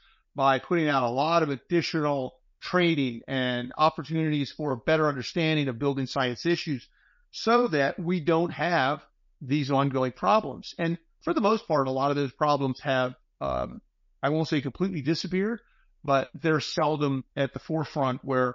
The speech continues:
my phone rings and I have to go out and figure out why somebody's panels didn't go up the way they should have or, uh, didn't perform the way they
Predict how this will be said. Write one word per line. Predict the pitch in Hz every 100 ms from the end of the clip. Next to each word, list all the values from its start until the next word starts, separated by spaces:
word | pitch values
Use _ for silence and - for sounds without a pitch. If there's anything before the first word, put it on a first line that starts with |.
| - _ _ -
my | 131 131
phone | 151 139 127
rings | 135 143
and | 135
I | 131
have | 131
to | 139
go | 131
out | 127
and | -
figure | 143 131 127
out | 120
why | 131 131 127
somebody's | - 139 131 127 117 -
panels | 139 139 135 127
didn't | 143 123 127 _ - _ _ -
go | 151 135
up | -
the | 143
way | 131
they | 127
should | 117 147 131
have | 127 127 127
or, | 120 107 _ _ _ -
uh, | 143 123 - - _ _ _ _ _ 60 _ _ _ _
didn't | 147 139 139 _ _
perform | - 151 - 175 156 139
the | 127
way | 127
they | 123 120 117